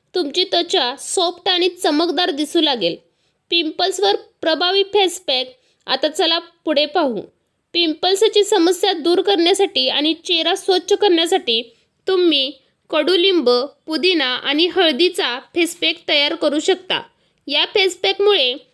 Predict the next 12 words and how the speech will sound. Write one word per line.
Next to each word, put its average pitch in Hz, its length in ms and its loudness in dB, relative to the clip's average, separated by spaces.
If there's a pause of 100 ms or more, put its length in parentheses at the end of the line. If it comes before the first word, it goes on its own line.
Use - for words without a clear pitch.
(160)
तुमच्या 330 340 -2
त्वचेशी 381 600 0
निगडीत 302 440 0 (220)
अनेक 330 280 0
समस्या 349 500 0
दूर 285 220 2
होतील. 294 400 0 (480)
ह्या 320 240 0
फेस 415 360 0
पॅक 381 280 -2
तयार 359 240 0
करण्यासाठी 359 680 0